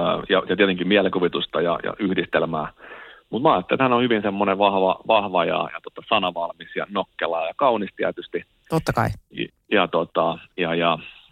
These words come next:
Speaker 1: mut hyvin on-, ongelmainen.
Speaker 2: No
Speaker 1: Et niinku
Speaker 2: tietenkin.
Speaker 1: on, on, on salaisuuksia ja on, on niinku ristikannettavana ja,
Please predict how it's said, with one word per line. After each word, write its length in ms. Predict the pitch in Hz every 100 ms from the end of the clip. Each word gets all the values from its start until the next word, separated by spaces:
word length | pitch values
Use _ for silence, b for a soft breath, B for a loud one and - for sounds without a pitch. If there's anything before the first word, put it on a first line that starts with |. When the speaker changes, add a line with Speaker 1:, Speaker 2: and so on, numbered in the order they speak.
| -
Speaker 1:
mut 200 | 127 139
hyvin 200 | 156 127
on-, 300 | 104 98 98 -
ongelmainen. 800 | 131 120 92 90 98 90 80 78
Speaker 2:
No 60 | 78
Speaker 1:
Et 220 | - -
niinku 100 | 185 -
Speaker 2:
tietenkin. 760 | 175 170 135 131 117 117 120 104
Speaker 1:
on, 140 | 107 101
on, 60 | 104
on 80 | 98
salaisuuksia 680 | 131 113 101 95 - 95
ja 100 | 90
on, 140 | 85 90
on 180 | 92 90
niinku 160 | 87
ristikannettavana 920 | 95 95 - 90 85 85 - 82 82
ja, 100 | 78